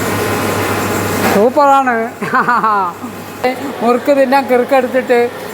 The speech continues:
ആ, മുറുക്ക് പറയുമ്പോ കറ് മുറിന്ന് ചവയ്ക്കണം. അതൊരു വെറിയൊക്കെ മാറ്റുന്നത് മു-, പണ്ടൊക്കെ വെറി മാറ്റുന്നത് മുറുക്ക് തിന്നിട്ടാണ്. ഇന്നല്ലേ കണ്ണി കണ്ട പലഹാരങ്ങളൊക്കെ വന്നത്.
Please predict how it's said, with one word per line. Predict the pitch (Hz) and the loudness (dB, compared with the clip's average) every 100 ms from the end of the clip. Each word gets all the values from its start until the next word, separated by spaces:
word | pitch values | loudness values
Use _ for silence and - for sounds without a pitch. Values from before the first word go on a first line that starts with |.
| - 185 | 0 2
ആ, | 170 156 - - | 4 0 -4 -2
മുറുക്ക് | 226 277 330 311 254 | 2 2 4 4 6
പറയുമ്പോ | 226 226 247 - | 4 2 0 2
കറ് | 233 247 285 262 | 4 4 4 2
മുറിന്ന് | 240 240 269 294 - - - | 0 2 -2 -2 -8 -14 -4
ചവയ്ക്കണം. | 220 202 202 208 180 - - - - 185 | 0 0 0 0 0 -4 -12 -12 -2 2
അതൊരു | 240 277 302 294 - - - 220 226 | 4 4 2 -2 -8 -14 -10 -6 0
വെറിയൊക്കെ | 233 269 - 320 311 | 2 2 2 2 4
മാറ്റുന്നത് | 285 294 294 320 302 | 2 2 0 0 2
മു-, | 277 277 | -2 0
പണ്ടൊക്കെ | 220 226 247 294 311 | 0 0 0 2 2
വെറി | 285 285 285 | 2 2 2
മാറ്റുന്നത് | 302 302 294 311 285 | 2 2 2 2 2
മുറുക്ക് | 277 262 302 294 | 2 0 0 0
തിന്നിട്ടാണ്. | 302 311 302 294 254 208 - - - 220 | 2 2 2 2 0 -4 -10 -12 -12 -4
ഇന്നല്ലേ | 226 262 294 285 | 0 2 2 2
കണ്ണി | 254 262 | 0 2
കണ്ട | 269 277 269 | 2 2 2
പലഹാരങ്ങളൊക്കെ | 254 262 277 269 269 269 262 | 2 4 2 2 0 2 0
വന്നത്. | 254 247 226 | 0 0 0